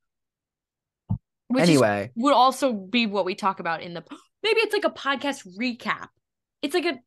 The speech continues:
Speaker 1: it's like a, here's what we talked about in the podcast. If you're interested in these topics,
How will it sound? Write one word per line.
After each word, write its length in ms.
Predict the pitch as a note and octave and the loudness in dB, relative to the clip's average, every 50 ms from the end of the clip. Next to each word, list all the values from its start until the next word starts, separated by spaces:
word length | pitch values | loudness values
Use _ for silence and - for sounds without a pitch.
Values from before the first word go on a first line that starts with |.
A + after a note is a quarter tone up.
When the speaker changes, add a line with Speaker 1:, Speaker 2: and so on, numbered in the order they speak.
| _ _ _ | _ _ _
Speaker 1:
it's 160 | D#4 D4+ - | -8 -2 0
like 180 | E4+ D#4 D4+ D4 | 0 0 0 0
a, 220 | C#4 B3 G#3+ - _ _ _ _ | 0 -2 -2 -4 _ _ _ _
here's 180 | - E4 D#4 - | -2 -2 0 0
what 80 | E4 D4+ | -2 -2
we 80 | D4 | -4
talked 240 | D4 C#4+ C4 B3 B3 | -2 -4 -6 -4 -2
about 140 | B3+ B3 A#3 | -2 -2 -2
in 80 | A3+ A3+ | -2 -4
the 80 | A3 | -6
podcast. 460 | G#3+ A3 G3+ G3 F#3+ - F#3+ F3+ F#3 F#3+ - - | -6 -6 -6 -6 -6 -6 -6 -8 -8 -8 -10 -12
If 160 | G#3 G3+ G#3+ | -12 -8 -8
you're 80 | G#3+ F3 | -8 -6
interested 400 | G3 G3+ G3 F#3 - - F#3 F3+ | -6 -8 -8 -10 -6 -4 -4 -4
in 80 | F3 | -4
these 140 | E3+ E3 E3 | -6 -8 -8
topics, 400 | - D#3+ D#3+ D#3 D#3 D3 - - | -4 -4 -4 -4 -4 -10 -10 -16